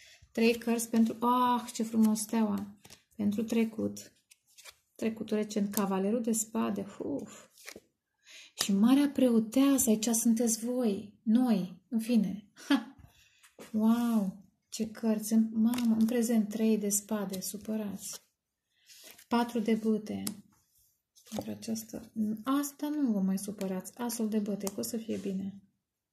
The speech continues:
Ar trebui să-mi zic și mie. <laughs> Ce frumos, magicianul. Cinci de bâte. Trei de, de monede. Frumos. Vai,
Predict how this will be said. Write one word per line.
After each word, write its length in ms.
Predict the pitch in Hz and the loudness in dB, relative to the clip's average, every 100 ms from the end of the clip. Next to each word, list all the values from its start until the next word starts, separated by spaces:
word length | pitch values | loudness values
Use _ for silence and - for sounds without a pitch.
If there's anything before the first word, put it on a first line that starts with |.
| _ _ _ - - _ - _ _ _ | _ _ _ -20 -20 _ -20 _ _ _
Ar 120 | 233 | -8
trebui 260 | 220 226 233 | -2 0 0
să-mi 180 | 233 | 2
zic 140 | 220 226 | 2 2
și 160 | - | 2
mie. 260 | 220 202 196 220 - - - - | 2 4 2 2 -2 -10 -16 -20
<laughs> 520 | - _ _ - - - | -20 _ _ -20 -18 -4
Ce 80 | |
frumos, 400 | 277 - 330 294 | -4 -2 0 2
magicianul. 800 | 220 214 202 202 - 247 202 202 196 - - _ _ _ _ _ _ - - _ _ _ _ _ _ _ _ | 4 2 2 -2 -2 0 0 0 -4 -6 -10 _ _ _ _ _ _ -20 -20 _ _ _ _ _ _ _ _
Cinci 300 | - - 214 | -8 4 4
de 140 | 202 226 | 6 4
bâte. 640 | 214 208 - 185 196 - - _ _ - - _ _ _ _ _ _ _ _ _ | 4 0 -2 -6 -8 -12 -18 _ _ -14 -14 _ _ _ _ _ _ _ _ _
Trei 240 | 233 240 | 2 4
de, 300 | 220 208 214 214 | 6 4 2 0
de 640 | 220 208 202 196 196 - - 226 - _ _ _ | 0 2 2 2 0 -4 -10 -14 -18 _ _ _
monede. 600 | - 202 196 190 196 190 196 - | -2 0 0 -2 -4 -8 -10 -16
Frumos. 420 | - 247 214 208 - - - - _ | -6 -2 0 -2 -8 -10 -18 -18 _
Vai, 760 | 202 220 247 262 262 254 247 | -6 -2 0 0 0 0 0